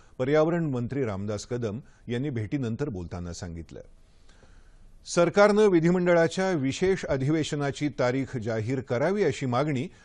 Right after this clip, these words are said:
मराठा आरक्षणासाठीचे याचिकाकर्ते विनोद पाटील यांनी आज औरंगाबाद इथं प्रसारमाध्यमांशी बोलताना केली. सरकार आरक्षणाबाबतचा अध्यादेश कशा पद्धतीनं काढणार आहे,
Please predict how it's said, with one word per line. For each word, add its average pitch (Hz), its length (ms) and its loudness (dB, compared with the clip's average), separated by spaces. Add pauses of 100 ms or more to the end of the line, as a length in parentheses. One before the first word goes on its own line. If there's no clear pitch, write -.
(180)
मराठा 170 480 2
आरक्षणासाठीचे 135 1000 -4
याचिकाकर्ते 110 880 -4 (200)
विनोद 123 280 -2
पाटील 117 380 -2
यांनी 117 280 -2
आज 110 240 -2
औरंगाबाद 147 600 2
इथं 135 260 -2 (280)
प्रसारमाध्यमांशी 110 880 -4
बोलताना 92 420 -6
केली. 87 300 -8 (500)
सरकार 180 360 2
आरक्षणाबाबतचा 151 920 2
अध्यादेश 127 600 -2
कशा 147 240 0
पद्धतीनं 151 560 -2
काढणार 113 440 -2
आहे, 104 320 -2